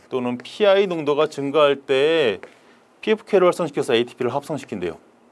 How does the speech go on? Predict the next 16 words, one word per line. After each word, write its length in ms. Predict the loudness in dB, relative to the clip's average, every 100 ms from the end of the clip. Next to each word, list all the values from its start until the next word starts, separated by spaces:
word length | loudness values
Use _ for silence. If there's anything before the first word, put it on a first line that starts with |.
| _ _ _ -20 -20 _ _ _ _ _ _ _ _ _ _ _ _ _ _ -20 -20 _ _ -20 _ _ _ _ _
그쵸? 260 | -18 -18 -20 _ _ _ -20 _ _ _
에이티피 340 | -2 -2 -2 -6
피씨알 680 | -6 -6 -2 0 4 4 2
시스템, 580 | -4 -4 0 0 -2 -12 -20 -20
그쵸? 260 | -12 -2
아니죠. 360 | -2 -2 -8 -10 _ _ _
예, 140 | -10 -6
에이티피 440 | -4 -4 -6 -8 -12 -12 -8
피씨알 280 | 0 2 2
시스템, 440 | 0 -2 -2 -2
단기간에 440 | -2 0 2 2 2
폭발적인 420 | 0 0 0 -2
힘을 140 | -2
발휘하는 360 | 2 2 2 0
운동 240 | -2 -4
시 320 | -4 -2 -4